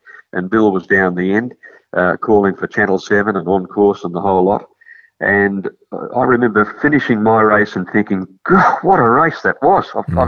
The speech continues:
Speaker 1: I've never seen a race like it." And a few minutes later, uh, we came out of the broadcast boxes and, uh, Bruce said to me, "How'd you go?" And I said, "I think all right." I said, "How did you go?"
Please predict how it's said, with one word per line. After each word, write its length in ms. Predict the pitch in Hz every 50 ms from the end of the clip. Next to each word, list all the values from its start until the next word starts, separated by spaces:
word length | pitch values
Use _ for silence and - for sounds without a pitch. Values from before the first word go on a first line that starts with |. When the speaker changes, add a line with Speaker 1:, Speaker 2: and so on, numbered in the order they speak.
| 127
Speaker 1:
I've 80 | 123 127
never 180 | 151 143 175
seen 200 | 180 - 123 113
a 60 | 104 101
race 300 | 104 104 98 - - -
like 320 | - 156 190 196 190 -
it." 100 | - - _ _ - - - - - _ _ _ _ _ _
And 420 | 107 104 107 110 110 110 107 101 - - _ _ _ _ _
a 40 |
few 160 | - 160 165 151
minutes 260 | 139 120 110 - -
later, 340 | 117 117 113 107 107 104 101 - - - -
uh, 220 | - 101 101 101 92 - _ _
we 100 | 98 92 - _
came 240 | - 123 117 113 110
out 100 | 107 101
of 60 | 98
the 80 | 92 95 - _ _
broadcast 500 | - 117 113 117 - 110 98 92 - _
boxes 400 | - 104 101 - - - 95 -
and, 240 | - 92 90 92 90
uh, 160 | 98 95 92 87 -
Bruce 240 | 113 117 113 110 -
said 160 | - 104 -
to 60 | 104
me, 140 | 98 95 92
"How'd 260 | - 131 135 127 -
you 80 | 104 98
go?" 220 | - 135 135 120
And 80 | 101 101
I 60 | 98
said, 220 | 95 - - 104 - _ - - - - - _ -
"I 60 | 110 101
think 240 | - 214 220 -
all 120 | - 87 76
right." 220 | 82 117 165 190 -
I 100 | 113 110
said, 180 | - - - -
"How 160 | 139 180 170
did 160 | 151 127 -
you 140 | 156 196 202
go?" 220 | 151 101 - -